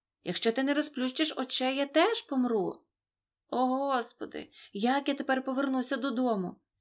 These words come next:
Як я стану перед очима моїй добрій мамі? Що буде зі мною?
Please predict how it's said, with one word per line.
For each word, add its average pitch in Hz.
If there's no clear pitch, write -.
Як 302
я 254
стану 262
перед 233
очима 285
моїй 240
добрій 269
мамі? 247
Що -
буде 220
зі 208
мною? 196